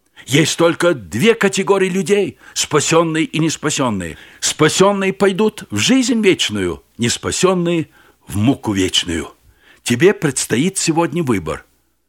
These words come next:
Что ты сделаешь с Иисусом? От твоего решения зависит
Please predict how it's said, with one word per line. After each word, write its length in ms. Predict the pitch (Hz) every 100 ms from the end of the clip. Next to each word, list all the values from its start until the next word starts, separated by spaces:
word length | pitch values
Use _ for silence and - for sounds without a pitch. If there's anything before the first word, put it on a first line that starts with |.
| _ -
Что 320 | - - 208
ты 200 | 202 196
сделаешь 680 | 123 95 139 143 139 - -
с 180 | - 160
Иисусом? 580 | 151 120 82 - 67 - _ _ _ _ _
От 200 | - 127
твоего 360 | - 117 151 254
решения 480 | 233 160 143 131 127
зависит 600 | 117 123 165 - 165